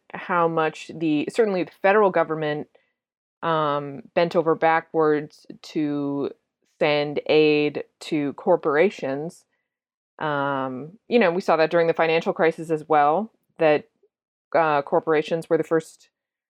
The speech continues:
you know, the big banks were the, the first industries that got, that got a bailout. Um,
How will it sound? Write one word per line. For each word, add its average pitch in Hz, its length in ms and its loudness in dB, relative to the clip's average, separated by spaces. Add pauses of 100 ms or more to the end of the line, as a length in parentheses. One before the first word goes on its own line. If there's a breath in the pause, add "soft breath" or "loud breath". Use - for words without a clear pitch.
(420)
you 185 80 -4
know, 147 140 -4
the 156 80 -6
big 170 220 2
banks 180 360 2
were 175 140 2
the, 165 320 6 (760)
the 165 200 -2
first 190 240 -2
industries 175 440 -2
that - 160 -2
got, 165 220 -2
that 175 120 2
got 170 180 2
a 165 40 -2
bailout. 156 500 2 (680)
Um, 151 640 -2